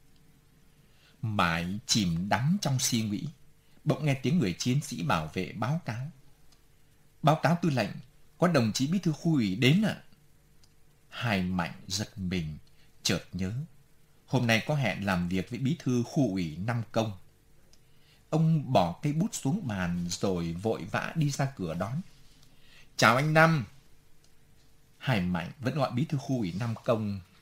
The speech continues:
như thế. Còn Nam Công thì cũng gọi tư lệnh Hai Mạnh bằng anh. Mỗi cách gọi, dù có khác nhau hay là giống nhau, nhưng tình cảm của họ thật là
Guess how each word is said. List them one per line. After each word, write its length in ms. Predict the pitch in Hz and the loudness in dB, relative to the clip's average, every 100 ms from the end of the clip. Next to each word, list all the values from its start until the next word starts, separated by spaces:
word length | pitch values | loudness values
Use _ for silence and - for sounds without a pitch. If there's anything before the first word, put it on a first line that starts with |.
| - | -8
như 180 | 113 101 | -4 -4
thế. 260 | - 98 127 - _ _ _ - - - - - | -6 -8 -8 -14 _ _ _ -20 -20 -20 -20 -6
Còn 180 | 117 120 | -2 2
Nam 160 | 175 170 | 2 4
Công 180 | 180 165 | 2 2
thì 100 | 104 | 0
cũng 220 | - 185 | -4 -4
gọi 200 | 196 110 - | -2 -2 -2
tư 100 | 185 | 0
lệnh 180 | 147 82 - | 2 0 -2
Hai 320 | - 160 156 | -8 -2 0
Mạnh 360 | 131 90 - 113 | 0 -2 -6 -8
bằng 360 | 110 95 87 82 - | -2 0 0 -4 -4
anh. 240 | 151 156 156 - - - - - - - - - - - - _ - | -2 0 -4 -10 -20 -20 -20 -20 -20 -20 -20 -20 -20 -20 -20 _ -4
Mỗi 160 | 123 - | -4 0
cách 180 | 190 - | -2 -2
gọi, 260 | 92 73 - - | -4 -4 -8 -12
dù 320 | 117 95 107 87 | -8 -2 -2 -2
có 120 | 120 | -4
khác 280 | - 170 131 | -4 -4 -4
nhau 360 | 123 120 117 - | -2 0 0 -2
hay 200 | 127 104 | -2 0
là 100 | 90 | -2
giống 340 | - 107 143 | -2 -2 0
nhau, 300 | 123 117 110 - - - - - - | 0 -2 -6 -12 -20 -20 -20 -8 0
nhưng 260 | 180 180 170 | 4 4 2
tình 260 | 123 104 92 | 0 0 0
cảm 340 | 107 90 87 - | 2 2 0 -2
của 140 | 92 | -2
họ 360 | 95 90 62 - | -2 -4 -4 -6
thật 120 | - | -4
là 120 | 87 | -2